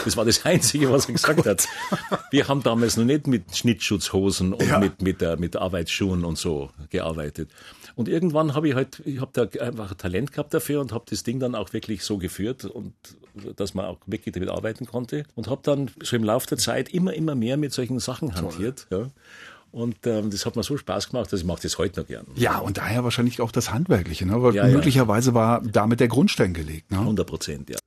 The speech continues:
Speaker 2: Ja, und diese, äh, Hände, die waren ja auch nicht zum Handwerk nur gut, sondern auch zum Klavierspielen.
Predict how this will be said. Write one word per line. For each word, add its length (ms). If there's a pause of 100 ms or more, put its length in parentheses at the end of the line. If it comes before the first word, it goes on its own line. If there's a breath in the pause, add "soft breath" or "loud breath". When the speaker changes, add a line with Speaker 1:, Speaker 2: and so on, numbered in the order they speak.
(120)
Speaker 2:
Ja, 280
und 220
diese, 320
äh, 60
Hände, 320
die 140
waren 120
ja 140
auch 100
nicht 160
zum 360
Handwerk 560
nur 320
gut, 260
sondern 260
auch 180
zum 160
Klavierspielen. 920